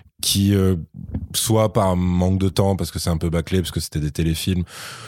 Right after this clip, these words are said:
soit par manque de talent, soit juste par manque de moyens, euh,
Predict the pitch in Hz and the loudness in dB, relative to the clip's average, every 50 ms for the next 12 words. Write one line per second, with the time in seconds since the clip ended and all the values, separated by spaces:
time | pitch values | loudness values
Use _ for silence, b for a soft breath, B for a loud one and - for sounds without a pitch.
0 | B B - - - - 90 95 95 95 87 - 92 85 87 90 87 82 82 80 | B B -2 0 0 2 2 2 2 4 4 4 4 4 4 2 2 2 0 0
1 | - - 85 87 90 90 - - 87 76 73 85 - - 80 78 80 80 80 78 | 0 2 2 2 2 0 0 0 -2 -2 -2 -2 -2 0 0 2 2 2 2 2
2 | 82 80 82 85 87 92 95 101 104 101 - - - 76 80 82 80 78 78 78 | 0 2 2 2 2 2 2 2 2 0 -2 -4 -6 -4 -4 -2 0 0 0 0
3 | 78 76 73 | 0 -2 -4